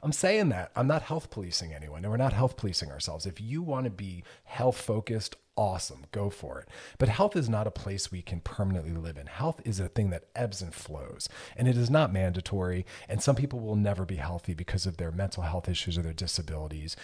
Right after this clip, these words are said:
So that's why we shouldn't say, "As long as it's healthy, everyone needs to be healthy." Some people will never be. I have some physical impairments that will always mean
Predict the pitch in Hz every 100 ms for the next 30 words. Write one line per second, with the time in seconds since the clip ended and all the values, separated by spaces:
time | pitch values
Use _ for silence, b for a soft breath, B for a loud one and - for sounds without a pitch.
0 | B - 107 110 - 107 95 90 - 95
1 | - 90 87 101 117 123 - 156 151 113
2 | 101 110 107 101 110 107 113 98 123 123
3 | 131 113 104 98 95 87 82 82 78 78
4 | - - B B 127 127 131 110 - 117
5 | 113 107 101 78 101 95 92 - 95 92
6 | - 113 113 110 101 98 98 90 82